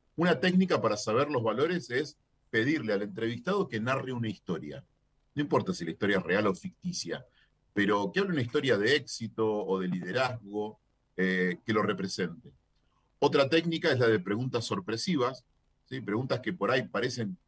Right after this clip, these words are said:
como medias descolgadas, ¿no? Eh, pero preguntarle, por ejemplo, bueno, ¿con quién te irías a una isla? Eh, ¿cuál es tu película favorita? ¿O con qué personas te irías a cenar si pudieras esta noche? Eh,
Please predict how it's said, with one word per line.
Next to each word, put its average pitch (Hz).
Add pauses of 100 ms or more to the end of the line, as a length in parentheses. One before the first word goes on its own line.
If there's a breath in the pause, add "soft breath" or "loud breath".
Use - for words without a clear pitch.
(140)
como 95
medias 123
descolgadas, 92
¿no? 123 (360)
Eh, 87 (140)
pero 92
preguntarle, 101
por 87
ejemplo, 123
bueno, 92
¿con 95
quién 147
te 113
irías 113
a 104
una 101
isla? 98 (240)
Eh, 95
¿cuál 139
es 120
tu 120
película 107
favorita? 95
¿O 87
con 90
qué 120
personas 120
te 95
irías 104
a 92
cenar 117 (180)
si -
pudieras 98
esta 98
noche? 135 (880)
Eh, 101